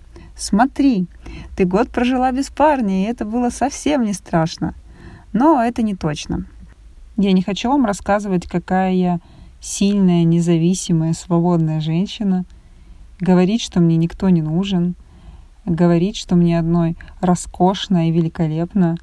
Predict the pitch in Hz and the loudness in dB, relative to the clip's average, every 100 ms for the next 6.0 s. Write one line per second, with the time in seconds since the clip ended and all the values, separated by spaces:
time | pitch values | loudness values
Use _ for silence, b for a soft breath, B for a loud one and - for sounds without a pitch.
0 | b b b b - - - - 190 180 | b b b b -20 -20 -12 0 2 4
1 | 175 214 - 165 160 175 175 165 160 160 | 0 -2 -4 -2 0 0 0 0 0 0
2 | 156 151 147 147 - - - - - 190 | 0 -2 -8 -8 -14 -20 -20 -20 -4 2
3 | 185 185 190 185 185 170 165 208 208 180 | 4 4 2 2 2 0 -2 -2 2 2
4 | 170 180 220 - 190 - 180 175 175 196 | 2 0 0 -2 -2 0 -2 0 0 0
5 | 190 165 170 180 180 190 - 180 165 | -2 -4 -6 -2 -2 -2 -4 -2 -2